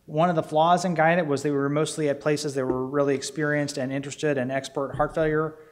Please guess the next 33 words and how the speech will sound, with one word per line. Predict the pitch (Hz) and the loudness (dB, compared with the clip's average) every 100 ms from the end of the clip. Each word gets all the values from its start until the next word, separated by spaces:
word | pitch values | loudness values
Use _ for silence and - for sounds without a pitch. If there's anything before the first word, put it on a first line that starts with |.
| _ _ _ - | _ _ _ -6
sites, | - 175 185 180 | 4 6 4 0
and | 131 | -2
so | 147 | 0
they | 151 | 2
were | 147 | 4
already | 147 165 165 | 4 4 0
doing | 170 170 170 | -4 -4 -4
a | |
very | 151 156 156 | -2 -2 -2
good | 151 | -4
job | 156 147 151 | 0 0 0
with | 143 | -2
guideline | 131 139 147 139 143 147 143 | -2 0 0 0 -2 -6 -4
medical | 143 143 151 | -2 -2 -4
therapy. | 160 156 151 156 147 | -2 -2 -2 -4 -4
So | 143 | -4
whether | 131 139 | -2 -2
we | 135 | -4
could | 135 127 | -4 -6
have | 120 - - - - - | -6 -12 -20 -20 -20 -10
shown | - 185 156 | 0 2 2
a | |
bigger | 147 160 | 2 2
difference | 147 151 160 151 - | 2 2 0 -2 -2
with | 131 - | -4 -2
less | 135 143 147 - 165 | 2 4 2 0 -6
experienced | 135 - 151 135 131 - | -8 -4 -2 -2 -4 0
sites, | 143 143 | 2 2
I | 131 | -4
think, | 143 131 | -6 -8
is | 120 | -6
an | 131 | -6
open | 127 127 123 | -6 -6 -10